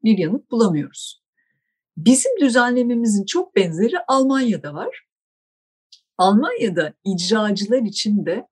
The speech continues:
özel olarak kanunda bu hakkın kullanılabilir olduğunun özel bir hükümle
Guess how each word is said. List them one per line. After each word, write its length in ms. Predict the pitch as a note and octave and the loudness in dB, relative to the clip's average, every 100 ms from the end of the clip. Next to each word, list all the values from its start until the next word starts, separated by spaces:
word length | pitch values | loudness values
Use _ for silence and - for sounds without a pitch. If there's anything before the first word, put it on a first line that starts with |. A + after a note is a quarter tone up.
| _ - | _ -2
özel 360 | G3 G#3+ B3+ | 2 4 2
olarak 560 | G3 D3+ D3 F3+ - _ _ _ _ _ | 0 -6 -10 -12 -14 _ _ _ _ _
kanunda 720 | B3+ A#3 F#3+ D3+ D3 B3 C4+ _ _ _ _ - | -2 0 0 -2 0 -2 -2 _ _ _ _ -4
bu 260 | F#3 B3 | 2 4
hakkın 540 | F#3 - - D4 D4+ _ | 4 -2 -4 -4 -4 _
kullanılabilir 680 | - F#3+ F#3+ G3 F#3+ F#3+ F#3+ | -4 -2 -2 -4 -2 2 4
olduğunun 680 | D#3+ C#3 D3+ C#3+ A#3 - _ _ _ _ | 2 -4 -8 -4 -4 -4 _ _ _ _
özel 400 | G3+ G3+ A3 G3+ | 0 2 2 0
bir 160 | D#3+ D3+ | -6 -8
hükümle 560 | G3+ - D#3+ A3 C4+ | -8 -6 0 2 2